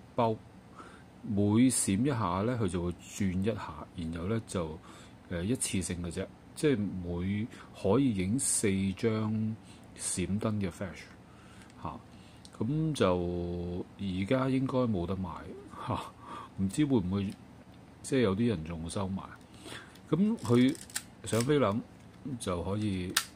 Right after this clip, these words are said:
撳影相。誒，嗱，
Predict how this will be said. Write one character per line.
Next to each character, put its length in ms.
撳 160
影 160
相。 280
誒， 140
嗱， 140